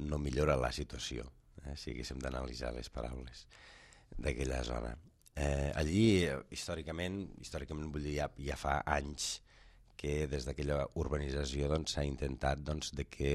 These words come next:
eh, sobretot, les vi-, les vivendes que van davant de la punta de, de Bon Capó, doncs, que, eh, que,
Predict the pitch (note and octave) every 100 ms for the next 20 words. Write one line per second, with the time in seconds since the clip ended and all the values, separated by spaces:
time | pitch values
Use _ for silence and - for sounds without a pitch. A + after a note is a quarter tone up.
0 | D2+ C2 C2 C2+ - - - - C#2+ C2+
1 | - D2 - - - - - C#2 C#2 D2+
2 | - C2+ C2 - A#1+ C#2 C2+ - C2+ C#2+
3 | D#2 D2+ - D2 D2 C#2 C2 C#2 C#2 C2
4 | C2+ C2+ C2 C2 B1+ - F2+ D2+ B1+ C2
5 | D2 - - C2 B1+ B1 B1 - - -
6 | B1+ C2 C2 C2 C2 C#2 D2 D2+ - -
7 | - - - C#2 C#2 - - C#2 C#2 C2+
8 | B1 A#1+ B1+ - - - - - _ -